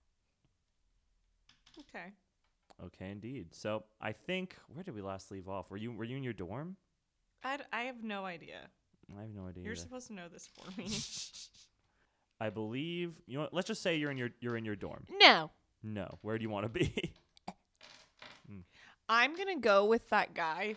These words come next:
Speaker 1: from the gang I'm in.
Speaker 2: Oh, the, <laughs> which one?
Speaker 1: <laughs> That gang.
Speaker 2: I kn-, I know the gang, but, like,
Speaker 1: I
Speaker 2: what?
Speaker 1: don't remember his name. The one that with the wig and
Speaker 2: <laughs> The one with,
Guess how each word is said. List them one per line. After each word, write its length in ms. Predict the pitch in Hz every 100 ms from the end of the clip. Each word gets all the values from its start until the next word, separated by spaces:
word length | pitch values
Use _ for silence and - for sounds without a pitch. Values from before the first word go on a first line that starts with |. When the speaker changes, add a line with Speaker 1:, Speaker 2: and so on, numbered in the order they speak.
| -
Speaker 1:
from 300 | 196 180 165
the 220 | 147 156 147 151 - 180
gang 460 | 175 175 180 151 147
I'm 140 | 143 131
in. 300 | 98 - 208 - - - - - - -
Speaker 2:
Oh, 440 | 120 131 135 98 90
the, 100 | - 110 98
<laughs> 220 | - 170
which 220 | 214 - 147 208
one? 480 | 147 - - 240 214
Speaker 1:
<laughs> 1080 | 208 - - 214 - 233 269 - - _ -
That 380 | 233 233 202
gang. 640 | 226 247 294 214 160 156 160 _ -
Speaker 2:
I 120 | 123 147
kn-, 80 | 123
I 140 | 143
know 180 | 156 175
the 100 | 123
gang, 440 | 113 135 107 98
but, 100 | 95
like, 200 | 98 101 98
Speaker 1:
I 40 |
Speaker 2:
what? 60 | 117
Speaker 1:
don't 80 | 117
remember 260 | 233 233 233
his 160 | 208
name. 460 | 202 196 190 180 190 _ _ _ _
The 60 | 190
one 140 | 208
that 180 | 196 170
with 180 | 190 -
the 140 | 185 151 151
wig 400 | 175 180 170 151
and 800 | 160 143 196 - _ _ 143 -
Speaker 2:
<laughs> 40 |
The 80 | 202 -
one 120 | 208
with, 140 | 196